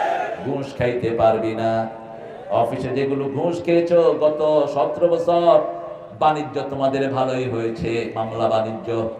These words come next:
এক একবার ধরে নেওয়া হতো, কোটি কোটি টাকার মামলা বাণিজ্য হতো, ঠিক না ঠিক? আন্দাজে মিথ্যা মামলা। বাড়ি হলো শওকত ভাইয়ের কাশিমপুর, মামলা হতো আপনার গাজীপুর।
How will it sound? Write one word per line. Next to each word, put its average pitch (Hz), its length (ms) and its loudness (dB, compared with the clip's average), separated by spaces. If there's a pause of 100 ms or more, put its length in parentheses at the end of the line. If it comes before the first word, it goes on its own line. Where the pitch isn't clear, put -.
(600)
এক 139 280 2
একবার 139 420 2
ধরে 170 200 2
নেওয়া 170 300 2
হতো, 151 640 0
কোটি 147 420 -6
কোটি 135 220 -6
টাকার 127 400 -2
মামলা 113 320 -2
বাণিজ্য 110 380 -2
হতো, 113 300 -4
ঠিক 147 140 -4
না 151 220 4
ঠিক? 139 300 0 (600)
আন্দাজে 135 500 -2
মিথ্যা 135 380 -6
মামলা। 120 380 -4
বাড়ি 139 300 0
হলো 165 440 4
শওকত 143 360 2
ভাইয়ের 147 360 0
কাশিমপুর, 147 680 -2 (340)
মামলা 135 400 -4
হতো 139 340 -2
আপনার - 680 -4
গাজীপুর। 120 560 -4